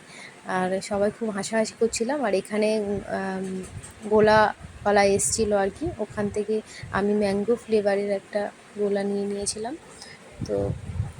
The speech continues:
সেটাই আর কি খাচ্ছিলাম আর টেস্ট করছিলাম, ভাবছিলাম কেমন খেতে। তো বেশ সুন্দর খেতেই ছিল। আর, উম,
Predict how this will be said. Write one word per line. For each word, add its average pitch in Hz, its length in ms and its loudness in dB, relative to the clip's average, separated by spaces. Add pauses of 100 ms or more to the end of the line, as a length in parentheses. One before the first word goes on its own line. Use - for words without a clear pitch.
(760)
সেটাই 240 380 4
আর 208 140 8
কি 240 80 -2
খাচ্ছিলাম 233 560 2
আর 220 140 4
টেস্ট 208 220 -2
করছিলাম, 226 440 0
ভাবছিলাম 208 440 -2
কেমন 196 300 0
খেতে। 202 300 -4 (200)
তো 269 120 6
বেশ 269 180 6
সুন্দর 233 440 2
খেতেই 226 340 0
ছিল। 220 300 -2 (680)
আর, 196 280 -2
উম, 196 300 -4